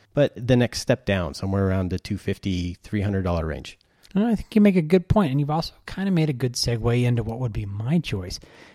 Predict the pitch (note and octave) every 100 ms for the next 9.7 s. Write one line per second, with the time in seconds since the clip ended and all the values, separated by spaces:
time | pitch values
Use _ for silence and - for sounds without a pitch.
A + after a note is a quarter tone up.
0 | _ B2 A#2 C#3 C#3 C3 B2+ A#2+ A#2 C3
1 | A#2 A2 B2 B2 - A#2 A2+ A2 - -
2 | - G#2+ A#2 A2+ A#2+ A#2+ A#2+ - C#3+ B2
3 | C3 C3 B2 B2 B3 C#3+ B2 A#2+ - F#2+
4 | D3 A2+ F#2+ A#2+ - - - C#3+ B2 F#3+
5 | B3 A3 - A#2+ B2 - D#3+ - G#3 B3
6 | - D#3+ D3 D#3+ D3+ - F3 C3+ C3+ C#3
7 | C#3+ B2+ B2+ - - B2+ - C#3 B2+ B2
8 | A#2 B2+ - A#2+ A#2+ A#2 G#2+ G#2+ G#2 G#2
9 | G#2+ G#2+ G#2 A#2 - G#2+